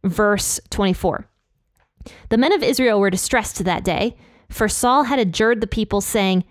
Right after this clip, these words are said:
'Cursed is the man who eats any food until it is evening, and I am avenged of my enemies.'" So none of the people tasted food. So that kinda makes it seem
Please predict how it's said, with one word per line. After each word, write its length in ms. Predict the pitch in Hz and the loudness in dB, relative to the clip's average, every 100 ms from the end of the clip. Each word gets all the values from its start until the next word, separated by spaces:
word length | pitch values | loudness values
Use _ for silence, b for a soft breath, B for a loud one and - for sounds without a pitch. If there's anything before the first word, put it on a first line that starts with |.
| - | -8
'Cursed 340 | - 330 - | -2 0 2
is 120 | 240 190 | 0 2
the 60 | |
man 220 | 202 196 | 2 4
who 120 | 196 175 | 2 0
eats 240 | 240 214 - | -2 -4 -2
any 180 | 285 | -2
food 280 | 285 240 233 | 0 0 2
until 260 | 202 196 214 | 2 2 0
it 80 | 190 | 0
is 120 | 170 | 0
evening, 420 | 233 220 220 214 B B B B _ - | 0 2 2 0 B B B B _ -4
and 140 | 208 180 | 0 2
I 120 | 196 | 4
am 120 | 190 | 2
avenged 520 | 180 180 185 190 - | 2 2 2 2 2
of 160 | - 175 | -2 0
my 200 | 180 170 | 0 0
enemies.'" 400 | 170 160 127 101 | -2 -2 -2 -4
So 160 | - 196 | -2 2
none 180 | 180 214 | 2 2
of 80 | 208 | 2
the 60 | |
people 340 | 202 190 165 160 | 0 -2 -2 -2
tasted 520 | - 156 - 139 160 | -2 -2 -2 -6 -6
food. 520 | - - 175 131 - B B B B B B | -10 -2 0 0 -4 B B B B B B
So 240 | - 254 247 | 0 2 4
that 180 | 339 | 2
kinda 240 | 381 427 339 | 2 0 2
makes 300 | 247 247 - | 2 0 -2
it 160 | 233 | -2
seem 720 | - - 302 302 233 196 190 | -2 -4 0 2 2 2 2